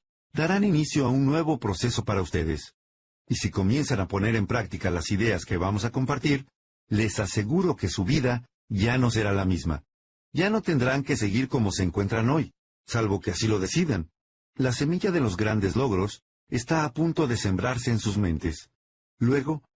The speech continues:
mediante la magia de su propia actividad, la puesta en práctica de estas ideas fundamentales dará inicio a su proceso de crecimiento. Dentro de poco,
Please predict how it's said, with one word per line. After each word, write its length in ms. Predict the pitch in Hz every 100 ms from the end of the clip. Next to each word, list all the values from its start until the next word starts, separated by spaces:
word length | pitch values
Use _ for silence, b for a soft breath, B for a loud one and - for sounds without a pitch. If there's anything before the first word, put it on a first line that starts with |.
| _
mediante 500 | 120 107 104 101 101
la 140 | 95
magia 320 | 104 143 - 123
de 100 | 98
su 180 | 98
propia 340 | 82 143 113 95
actividad, 560 | 98 135 156 165 139 - _ _ -
la 240 | 131 123
puesta 360 | 123 190 185 160
en 120 | 117
práctica 500 | 139 151 - 110 110
de 140 | 92
estas 280 | 104 131 120
ideas 360 | 147 143 104 -
fundamentales 880 | 98 95 127 170 165 127 104 113 - _
dará 340 | 120 120 135
inicio 440 | 165 139 160 - 131
a 40 |
su 160 | 104 113
proceso 500 | 104 95 143 143 156
de 120 | 120
crecimiento. 720 | 101 90 101 98 87 82 73 - _ _ _
Dentro 340 | 101 90 87
de 100 | 85
poco, 440 | 85 147 - 107